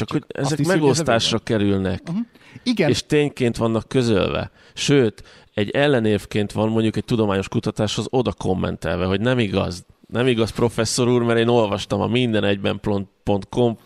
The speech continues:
Speaker 2: egyveleg pont E U oldalon.
Speaker 1: Igen, hogy ezt ír-, és belinkeli a professzor úrnak. Tehát könnyebb ezt az állítást elhinnem, mint mondjuk elolvasni
Speaker 2: A
Speaker 1: aznap
Speaker 2: professzor kutatását.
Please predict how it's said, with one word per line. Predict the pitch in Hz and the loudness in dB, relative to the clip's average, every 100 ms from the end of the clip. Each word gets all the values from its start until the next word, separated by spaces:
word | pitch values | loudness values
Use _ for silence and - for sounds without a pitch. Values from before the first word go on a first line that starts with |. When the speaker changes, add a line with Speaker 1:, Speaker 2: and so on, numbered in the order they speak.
| - | -8
Speaker 2:
egyveleg | - 113 104 101 98 98 | -2 0 2 2 2 0
pont | - 101 95 - - | -2 -2 -2 -6 -2
E | 110 104 | 2 4
U | 95 98 | 2 -2
oldalon. | - 104 95 92 95 87 98 - | 0 2 2 2 0 -2 -6 -6
Speaker 1:
Igen, | 214 190 180 - - | -4 -2 -4 -6 -6
hogy | 175 | 0
ezt | 190 - | 0 0
ír-, | 151 - | -4 -2
és | 165 160 | 0 4
belinkeli | 185 302 254 226 226 180 175 - - - | 4 4 2 4 2 4 2 2 -2 0
a | 214 | -2
professzor | 190 226 - 214 - 196 175 | 2 0 2 0 2 2 4
úrnak. | 156 135 117 - - - - - | 2 0 -2 -8 -18 -20 -20 -4
Tehát | 139 143 | -4 0
könnyebb | 269 320 190 | 2 4 4
ezt | 160 - | 2 0
az | 143 | 0
állítást | 160 147 123 - | 2 2 -2 -2
elhinnem, | 143 123 127 123 143 208 - | -2 0 0 2 2 0 -2
mint | 127 139 - - | -2 -2 -4 -4
mondjuk | 175 190 151 | 0 2 2
elolvasni | 185 147 113 113 - 131 135 | 0 0 0 -2 -2 -2 0
Speaker 2:
A | 117 - | -2 -2
Speaker 1:
aznap | 135 131 | 2 2
Speaker 2:
professzor | 127 117 139 131 | 2 2 0 0
kutatását. | 120 104 - 101 - 104 | 0 -2 -2 -4 -2 -6